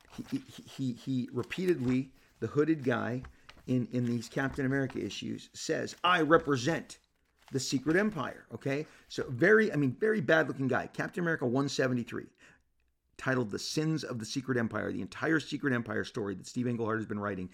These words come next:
is coming to a head, okay? In, in, in the middle of, of Cap one seventy-three, there's a figure standing in the door that says, "I represent the Secret Empire. I'll be brief. I'm going to offer you ten thousand dollars for one night's work.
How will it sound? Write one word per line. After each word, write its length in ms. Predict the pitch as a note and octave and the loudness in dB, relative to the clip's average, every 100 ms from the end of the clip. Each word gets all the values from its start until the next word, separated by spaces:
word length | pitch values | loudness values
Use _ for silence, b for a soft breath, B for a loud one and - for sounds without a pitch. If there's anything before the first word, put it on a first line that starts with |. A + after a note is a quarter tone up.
| B B | B B
is 160 | G#2 | -8
coming 300 | - C3 B2+ | -4 0 0
to 100 | A#2 | 2
a 60 | G2 | 0
head, 260 | G#2 D2+ - _ _ _ _ - - | -2 -8 -14 _ _ _ _ -20 -12
okay? 320 | A2+ A#2+ A2 - b b b b b - | -6 -2 -4 -6 b b b b b -2
In, 320 | A#2+ A2 G#2 - | 0 0 -2 -2
in, 220 | A#2 G#2 | 0 0
in 120 | A2+ | 0
the 60 | G#2+ | 0
middle 340 | B2+ D3 D3+ | 2 2 2
of, 240 | B2 G#2+ - - | 0 -2 -4 -6
of 180 | A2 | -6
Cap 320 | - A#2+ A#2 A2 | -4 -6 -6 -6
one 160 | A#2+ | -6
seventy-three, 640 | A#2+ A#2+ A#2 A2 - A2 | -2 -2 -2 -4 -6 -6
there's 180 | G#2 G#2 | -4 -6
a 40 | G2+ | -8
figure 420 | - B2+ B2 C3 | -6 -4 -2 -2
standing 340 | B2+ A#2+ B2 | -2 -2 0
in 80 | C#3 | 0
the 60 | C#3 | 0
door 320 | A#2 F#2+ G2+ - _ b b b b b b | 0 0 -2 -8 _ b b b b b b
that 140 | A#2 A2+ | -6 -4
says, 540 | - C3+ G#2+ F2+ - - - | 0 0 2 -2 -8 -12 -4
"I 180 | C3+ D3+ | 4 6
represent 500 | C#3+ C#3+ C3+ C#3+ C3 | 6 6 4 4 2
the 60 | |
Secret 340 | B2 D3 C3+ C3+ | -2 -4 0 2
Empire. 500 | A#2+ A2+ G2+ F2+ - | 2 0 -2 -2 0
I'll 160 | D3+ E3 | 6 8
be 120 | D#3+ | 8
brief. 400 | C3 D#3 D3 - - | 8 6 6 4 -2
I'm 140 | D3 | 2
going 160 | D#3 E3 | 4 6
to 60 | D3+ | 4
offer 200 | C#3+ C#3 | 4 2
you 120 | C3 | 0
ten 200 | C#3+ D#3+ | 2 2
thousand 300 | D3+ D3 C#3 | 4 2 2
dollars 440 | C#3 B2+ B2+ - B | 4 4 4 2 B
for 220 | B - C#3 | B 4 6
one 200 | D3 D#3+ | 6 4
night's 300 | D3 - C#3+ | 2 0 -2
work. 300 | C#3 - | -2 -2